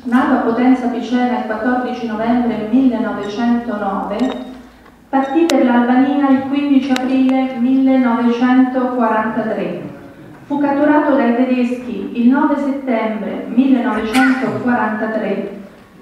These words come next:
e non fece più ritorno in patria.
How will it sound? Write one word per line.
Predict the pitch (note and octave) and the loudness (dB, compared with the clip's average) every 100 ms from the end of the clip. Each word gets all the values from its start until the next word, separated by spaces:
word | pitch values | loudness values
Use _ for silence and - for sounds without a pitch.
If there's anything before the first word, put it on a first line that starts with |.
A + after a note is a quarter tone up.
| - | -6
e | D4 | 0
non | D#4+ D#4+ | 2 2
fece | D#4+ D#4+ D#4+ D#4 | 0 -2 2 2
più | C#4 C#4 C4+ - D#4 | 2 0 0 0 0
ritorno | D4+ A#3 G#3 G#3+ G#3+ A3+ A3+ A3+ | 2 2 0 -2 -2 -2 -2 0
in | C4 C4+ C#4 | 4 4 2
patria. | - - - F#3 F#3+ F#3+ G3 | -2 -4 -6 -6 -6 -6 -8